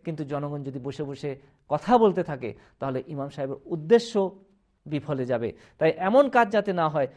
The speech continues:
অথবা বসে আছে খুতবা শুনছে না, এমন কাজ যাতে না হয়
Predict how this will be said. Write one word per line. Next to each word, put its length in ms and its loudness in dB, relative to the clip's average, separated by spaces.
অথবা 460 8
বসে 280 2
আছে 320 0
খুতবা 360 0
শুনছে 400 0
না, 160 -2
এমন 260 -2
কাজ 200 -4
যাতে 200 -4
না 120 -4
হয় 180 -4